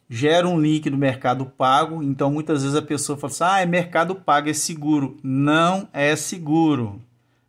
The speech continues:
Não é seguro o Mercado Pago, tá, gente? Então, se vocês fizeram a compra via Mercado Pago pra alguém que vocês não conheçam,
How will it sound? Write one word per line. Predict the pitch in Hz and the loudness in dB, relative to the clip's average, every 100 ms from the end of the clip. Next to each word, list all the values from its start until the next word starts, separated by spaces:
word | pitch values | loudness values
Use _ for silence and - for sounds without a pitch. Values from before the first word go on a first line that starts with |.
| - | -10
Não | 120 127 143 165 | -4 0 2 2
é | 170 | 2
seguro | 165 - 180 165 175 | 0 -2 0 0 2
o | |
Mercado | 180 175 160 185 | 0 0 -2 -2
Pago, | - 180 156 123 113 | 0 2 4 2 -2
tá, | 123 139 | -4 -2
gente? | 135 | 0
Então, | 117 120 120 123 | -4 -6 -10 -10
se | 143 | -6
vocês | 147 147 156 | -4 -2 -4
fizeram | 165 156 165 175 | -4 -2 0 2
a | 170 | 0
compra | 175 151 143 135 | -2 -6 -4 -4
via | 120 139 | -2 0
Mercado | 139 127 135 127 | 0 0 -2 -6
Pago | 123 - 135 127 117 - - - _ | -6 0 0 0 -2 -10 -20 -20 _
pra | - | -4
alguém | 123 120 131 | -2 0 0
que | 135 | -2
vocês | 131 120 131 120 | -4 -4 -2 0
não | 127 214 | 0 0
conheçam, | 190 139 131 180 175 120 | 0 0 2 0 -2 -6